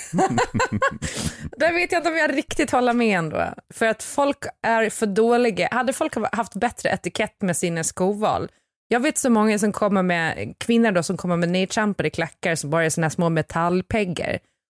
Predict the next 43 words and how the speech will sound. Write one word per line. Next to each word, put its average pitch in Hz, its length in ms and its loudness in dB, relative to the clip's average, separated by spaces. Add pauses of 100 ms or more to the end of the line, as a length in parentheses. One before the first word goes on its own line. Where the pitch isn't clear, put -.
Och - 60 -2
de 233 160 2
förstör 233 400 2
ju 196 100 4
liksom 175 500 0
mattor, 226 580 0
de 175 180 0
förstör 196 380 2
golv. 226 640 2 (320)
Jag 214 80 0
menar, 226 180 4
ska - 180 0
jag 226 180 4
behöva 220 260 2
renovera 190 720 4
för 185 160 -2
fyrtiotusen 220 840 2
spänn 269 400 2
bara 160 140 4
för 160 100 0
att 165 80 0
jag 175 80 2
har 170 100 0
en 160 60 -2
fest - 400 -4
hemma 190 280 2
för 170 100 -4
att 160 60 -4
folk 185 260 0
in-, 165 240 -2
inte 190 260 -2
kan 170 200 -2
ha 165 160 0
inneskor 180 600 0 (360)
eller 254 160 2
skor 254 300 2
med 226 140 2
klackar 226 360 -2
som 226 160 0
inte 208 180 -2
förstör 214 340 0
golv? 202 340 0 (200)
Alltså 208 440 2